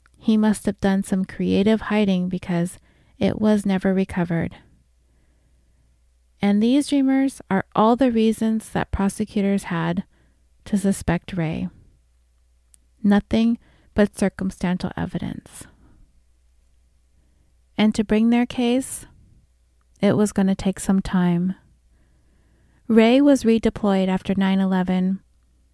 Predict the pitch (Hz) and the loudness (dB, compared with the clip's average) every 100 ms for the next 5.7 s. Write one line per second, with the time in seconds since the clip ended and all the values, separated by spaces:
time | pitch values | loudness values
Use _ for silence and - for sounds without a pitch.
0 | _ - 202 202 202 202 208 196 208 208 | _ -2 2 4 4 2 0 0 2 4
1 | 202 208 226 226 - 214 220 220 214 202 | 4 4 4 2 2 2 4 4 4 2
2 | - 196 - 190 190 196 214 214 220 - | 2 -2 0 0 0 0 0 0 0 2
3 | 190 190 190 - 202 190 202 196 180 180 | 0 0 -4 -2 -2 -2 -2 -2 0 -2
4 | 185 185 185 185 180 175 175 180 185 - | -2 -2 0 0 0 0 0 0 -2 0
5 | 175 180 - 185 175 180 | 0 0 -2 -6 -6 -8